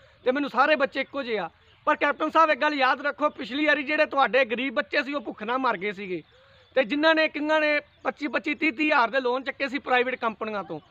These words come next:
ਉਹਨਾਂ ਕੋਲੋਂ ਪੈਸੇ ਨਹੀਂ ਭਰੇ ਗਏ ਤੇ ਉਹਨਾਂ ਨੂੰ ਕੰਪਨੀਆਂ ਵਾਲੇ ਆ ਕੇ ਡਰਾਉਂਦੇ ਸੀਗੇ, ਤੇ ਤੁਸੀਂ ਆਪਦੇ ਬੱਚਿਆਂ ਦੀ ਕੋਈ, ਅ, ਪੁੱਛ ਪੜਤਾਲ ਨਹੀਂ ਕੀਤੀ।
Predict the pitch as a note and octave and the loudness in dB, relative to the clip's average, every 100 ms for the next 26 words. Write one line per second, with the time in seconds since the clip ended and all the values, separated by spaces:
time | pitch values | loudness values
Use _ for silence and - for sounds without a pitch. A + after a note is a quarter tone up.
0 | _ _ _ - C#4 D#4 E4+ D#4 D#4 D#4 | _ _ _ -4 0 4 4 4 2 4
1 | C4+ C4 D#4 E4 C4+ A#3+ B3+ C#4+ D4+ D4 | 2 2 0 0 2 2 4 2 0 -2
2 | D4+ D4+ C4 A#3 C#4 C#4+ C#4+ C#4+ C#4 B3 | -2 -2 -2 -2 -4 0 2 2 2 -2
3 | A#3 A#3 D4 C4+ A3+ G3+ - - - - | -2 -2 -4 -4 -6 -6 -8 -18 -20 -8
4 | - C#4+ D4 B3 D#4+ D4+ D#4+ - A#3+ C#4+ | -2 -2 0 0 2 4 2 -2 -6 0
5 | D4+ D#4 D#4 D4+ D4 A#3+ C4 C4 C#4+ - | 0 0 0 -2 -2 -2 0 0 -2 -8
6 | C4 C#4 D4+ D4 D4+ A3 C#4 D4 C4 | -4 -2 2 2 2 -2 -4 -4 -8